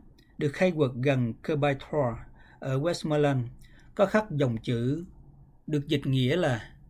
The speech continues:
"Dâng lên cho Ba Anh, bạn của con người, Aeolus đã lập lời thề."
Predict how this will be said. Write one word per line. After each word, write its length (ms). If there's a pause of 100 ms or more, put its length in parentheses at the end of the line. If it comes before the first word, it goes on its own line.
(360)
"Dâng 200
lên 360
cho 140
Ba 100
Anh, 340 (360)
bạn 420
của 100
con 220
người, 340 (580)
Aeolus 580
đã 120
lập 260
lời 180
thề." 240